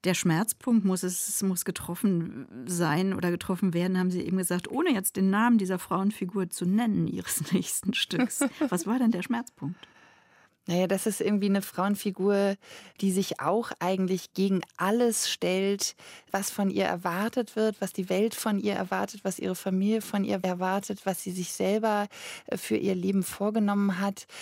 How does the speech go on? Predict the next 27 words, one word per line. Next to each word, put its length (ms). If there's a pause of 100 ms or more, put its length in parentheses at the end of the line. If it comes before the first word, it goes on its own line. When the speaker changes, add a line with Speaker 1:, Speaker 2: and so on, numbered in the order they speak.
(140)
Speaker 2:
und 220
die 160
all 240
dieses 420
aus 240
so 60
einem 160
plötzlichen 600
inneren 360
Moment 600 (300)
heraus 580
über 220
den 260
Haufen 360
schmeißt 760 (300)
und 120
sich 200
dann 220
eigentlich 260
eine 80
männliche 480
Position 840
einfach 440
so 180
nimmt 320
und 160
erobert. 800